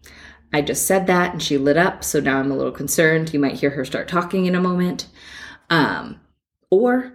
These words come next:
if you're like me and you've got a Regalia long arm machine, or I think the Regent and the Coronet and the Galant all have them in some various way, shape, or form, you can set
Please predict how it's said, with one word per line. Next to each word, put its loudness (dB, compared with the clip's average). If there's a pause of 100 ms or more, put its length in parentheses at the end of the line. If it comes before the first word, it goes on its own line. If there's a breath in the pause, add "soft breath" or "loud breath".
(120)
if -4
you're 2
like 2
me 2
and -4
you've -2
got 0
a -2
Regalia 2
long 2
arm 0
machine, -4 (320 loud breath)
or 0 (260)
I -20
think 0
the 2
Regent 0 (340)
and 0
the 2
Coronet -2
and 0
the 2
Galant 0
all 0
have -2
them -6
in 0
some 2
various 2 (360)
way, 0
shape, 0
or -4
form, -4 (760 loud breath)
you 2
can 2
set 0